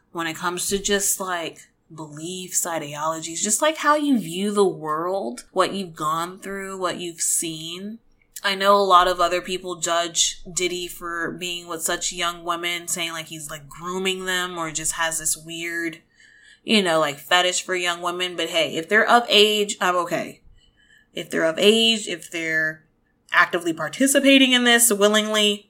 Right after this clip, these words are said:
I'm okay. Live your life.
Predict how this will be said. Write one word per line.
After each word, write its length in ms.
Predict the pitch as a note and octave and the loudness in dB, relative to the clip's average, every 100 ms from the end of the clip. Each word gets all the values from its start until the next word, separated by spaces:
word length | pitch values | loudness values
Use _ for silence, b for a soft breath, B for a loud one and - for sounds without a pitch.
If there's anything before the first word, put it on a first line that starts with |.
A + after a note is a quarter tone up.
| - | 2
I'm 160 | E4 F4+ | 4 6
okay. 500 | F4+ F4+ A#3+ - - _ - _ | 6 8 6 4 -6 _ -20 _
Live 540 | - F#3 G3+ A#3 A#3 G3+ | -12 -2 2 4 2 -2
your 400 | F#3 F#3+ G3 F#3 | 0 2 2 0
life. 760 | E3 E3+ D#3+ - - - - | 2 6 6 2 -10 -14 -16